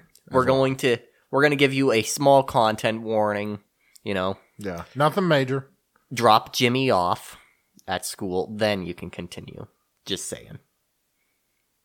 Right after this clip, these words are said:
Speaker 2: That's all I'm saying. <laughs> Drop him
Speaker 1: Yeah.
Speaker 2: off. <laughs>
Speaker 1: Yeah, I think, yeah, my story is definitely a content warning,
Speaker 2: Okay,
Speaker 1: so.
Speaker 2: mine is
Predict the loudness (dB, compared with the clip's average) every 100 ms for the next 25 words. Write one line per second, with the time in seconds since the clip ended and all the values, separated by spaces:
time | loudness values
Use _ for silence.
0 | _ _ _ _ _ _ _ _ _ -8
1 | -6 -4 -8 -8 -10 -14 -12 -12 -6 -2
2 | 0 0 -2 -6 -8 -4 -2 -2 -2 -8
3 | 0 2 4 4 2 -2 -4 2 4 4
4 | 2 2 2 2 -2 0 2 0 -2 -8
5 | _ _ -14 -12 -6 -6 -6 -10 -10 -10
6 | -12 -12 -16 -16 -18 -18 -20 -8 -8 -6
7 | -10 -4 -2 0 -2 -4 -8 -8 -14